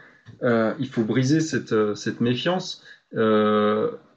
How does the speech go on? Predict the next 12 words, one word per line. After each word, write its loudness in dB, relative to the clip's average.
ben, 0
en 4
donnant 4
une 4
vraie 2
voix 6
aux 6
élèves. 4
Je -4
reviens -2
là-dessus, -2
mais, 2